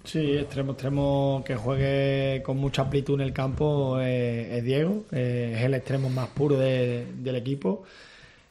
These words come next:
Y bueno, al final, pues, Zizki tiene ahí una papeleta, pero bueno, eh, yo creo que la solventará bien. Eh, Zizki, yo lo he tenido de entrenador,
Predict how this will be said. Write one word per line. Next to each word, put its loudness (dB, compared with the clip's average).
Y -4
bueno, 0
al -2
final, -2
pues, 2
Zizki -2
tiene -2
ahí 0
una -2
papeleta, 0
pero 0
bueno, -2
eh, -4
yo -4
creo -6
que -4
la -4
solventará -6
bien. 0
Eh, 0
Zizki, 0
yo 2
lo 4
he 0
tenido 0
de 2
entrenador, 0